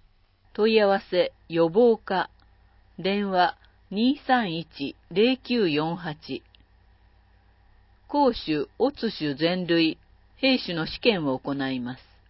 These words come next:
願書は消防本部で配布しています。日時、平成二十七年二月十五日日曜。場所、神奈川大学横浜キャンパス。その他、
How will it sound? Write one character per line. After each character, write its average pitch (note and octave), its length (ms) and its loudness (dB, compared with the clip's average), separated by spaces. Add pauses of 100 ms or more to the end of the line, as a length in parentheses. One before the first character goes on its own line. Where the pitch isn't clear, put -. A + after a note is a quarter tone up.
(800)
願 C4 280 4
書 E3+ 200 0
は D#3 220 8
消 B3 280 4
防 B3+ 240 4
本 A3+ 260 -2
部 D3+ 100 -4
で C#3 100 0
配 E3 280 -2
布 D#3+ 160 -6
し - 160 -12
て D#3 100 0
い C3+ 120 -2
ま B2+ 180 -6
す。 - 40 -18 (960)
日 A3 360 -4
時、 C#3 240 -6 (420)
平 B3+ 300 2
成 C4 160 2
二 B3 200 4
十 F#3+ 200 0
七 D#3+ 320 0
年 C#3+ 380 -2
二 F3 120 -4
月 A#3 320 -2
十 A3+ 240 0
五 E3+ 140 -4
日 D3 280 -8
日 D3 400 -4
曜。 C#3+ 300 2 (760)
場 E3+ 180 -2
所、 - 320 0 (360)
神 G3 180 -2
奈 B3 120 2
川 B3 240 4
大 G#3+ 220 2
学 D#3 340 -4
横 E3 280 2
浜 B3 300 2
キ A#3+ 160 -2
ャ A3+ 80 2
ン G3 60 -6
パ D3+ 160 -4
ス。 - 260 -14 (1000)
そ A3+ 160 -4
の A3+ 140 0
他、 - 300 -4